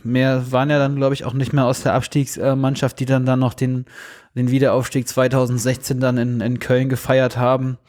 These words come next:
Und ja, er ist ja dann, äh, aus, aus, äh, München und dann ist er dann ja von Aue zu Darmstadt gewechselt und war ja dann bei mehreren Vereinen noch, äh,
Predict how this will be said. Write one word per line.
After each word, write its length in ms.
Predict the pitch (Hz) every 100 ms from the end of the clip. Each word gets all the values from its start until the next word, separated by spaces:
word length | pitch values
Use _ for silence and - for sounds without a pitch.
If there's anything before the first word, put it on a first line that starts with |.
| - - - - _ -
Und 760 | 123 123 117 120 120 - - - _ _ _ -
ja, 200 | 107 90
er 80 | 80
ist 160 | 117
ja 100 | 131
dann, 420 | 117 117 117 113 117
äh, 440 | 107 110 107 107 110 _
aus, 340 | 101 92 - -
aus, 460 | 98 101 107 -
äh, 180 | - 107 107 - _ _ - - _
München 600 | 117 135 131 147 143 143
und 160 | - 107
dann 160 | 107
ist 140 | 98 120
er 100 | 110
dann 160 | 110
ja 140 | 107 104
von 200 | - 95
Aue 260 | 104 110
zu 340 | - 110 104 104 - - _ _ _
Darmstadt 580 | - 117 127 - 135 123
gewechselt 800 | 127 113 123 - 123 120 123 -
und 320 | - 104 98
war 100 | 98
ja 100 | 104
dann 200 | 101 101
bei 100 | 104
mehreren 540 | 104 107 104 101 104 101 _ - - -
Vereinen 540 | - - - 107 113 107
noch, 340 | 104 110 -
äh, 340 | 104 104 104